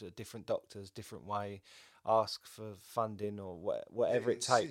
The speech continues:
Speaker 2: insist. Sometimes
Speaker 1: Yeah,
Speaker 2: when you go,
Speaker 1: insist
Speaker 2: you
Speaker 1: and
Speaker 2: insist.
Speaker 1: ask. Or ask us, and we don't know, but we might be able to point you in some direction, or ask your teacher or someone at work, or, and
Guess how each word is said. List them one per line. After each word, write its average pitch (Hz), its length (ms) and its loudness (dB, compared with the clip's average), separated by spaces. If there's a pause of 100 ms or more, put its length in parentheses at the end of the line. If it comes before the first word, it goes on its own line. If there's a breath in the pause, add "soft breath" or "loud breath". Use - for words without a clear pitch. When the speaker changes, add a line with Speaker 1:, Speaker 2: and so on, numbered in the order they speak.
(140)
Speaker 2:
insist. - 380 -14
Sometimes 147 200 -2
Speaker 1:
Yeah, 127 100 12
Speaker 2:
when 117 100 10
you - 20 4
go, 127 60 4
Speaker 1:
insist 117 560 6
Speaker 2:
you - 20 -12
Speaker 1:
and 104 80 -14
Speaker 2:
insist. 113 180 6
Speaker 1:
ask. - 480 8 (300 loud breath)
Or 127 160 12
ask 151 260 10
us, - 360 8
and 113 320 -10
we 135 160 0
don't 123 220 6
know, 117 300 6
but 113 200 2
we 117 100 -4
might 120 240 4 (120)
be 123 80 4
able 117 100 6
to - 100 -6
point 120 220 0
you 110 100 -4
in 110 140 -4
some 117 280 -2
direction, 110 600 2
or 107 180 4
ask 123 320 6
your 110 180 -8
teacher 104 720 -4
or 104 380 0 (360 loud breath)
someone 120 320 4
at 82 80 2
work, 107 520 4 (240)
or, 104 240 4 (160)
and 98 240 -10